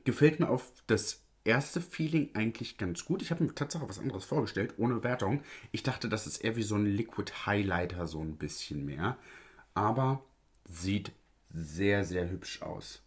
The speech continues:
Fühlt sich sehr gut an, aber meine Haut hat das jetzt auch gebraucht. Ich nehme nochmal auf der anderen Seite ein bisschen was. Da könnt ihr das, glaube ich, ein bisschen besser mit dem Licht sehen. Sehr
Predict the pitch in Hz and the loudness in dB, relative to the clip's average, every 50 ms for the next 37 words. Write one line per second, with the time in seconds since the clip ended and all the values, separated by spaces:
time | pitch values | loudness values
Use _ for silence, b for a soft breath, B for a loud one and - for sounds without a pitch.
0 | _ - - - - 104 95 - - 92 - - 95 92 87 87 87 - - 80 | _ -14 -6 -2 0 0 2 0 0 -2 -2 0 0 0 0 0 -2 -2 -2 -2
1 | 76 71 73 80 80 80 80 80 78 78 - 85 80 - 73 - - - - - | -2 -2 -2 -2 0 0 0 -2 -2 -4 -4 -6 -6 -6 -6 -6 -6 -6 -6 -8
2 | - - - - - - - - - - - - - - _ _ _ _ _ - | -8 -6 -8 -10 -8 -8 -10 -10 -10 -10 -12 -14 -16 -20 _ _ _ _ _ -8
3 | - - - - - - 95 95 95 90 85 90 101 - - - - - 139 156 | -6 -6 -6 -6 -4 0 2 2 2 2 0 -2 -4 -6 -6 -8 -6 -2 0 2
4 | 147 139 127 123 123 - 127 120 120 113 - 127 120 - 117 - - - - 87 | 4 4 2 2 0 -2 -4 -4 -4 -2 -2 -2 0 0 -2 -2 -4 -6 -6 -4
5 | 85 92 85 82 87 - - 82 82 82 - 87 82 - - 82 - 87 82 87 | -4 -4 -4 -4 -4 -4 -2 -2 -2 -2 -4 -6 -8 -6 -6 -6 -6 -6 -4 -4
6 | 85 82 - 80 82 92 117 113 - - - 110 110 110 113 113 b b b b | -4 -4 -2 -2 0 0 0 -2 -4 -4 -2 0 0 0 0 -2 b b b b
7 | b b b b b b b b b _ _ _ _ _ _ _ _ _ _ _ | b b b b b b b b b _ _ _ _ _ _ _ _ _ _ _
8 | _ _ - 95 95 98 101 98 92 92 95 95 95 98 | _ _ -12 -8 -2 2 4 4 6 4 4 2 0 -2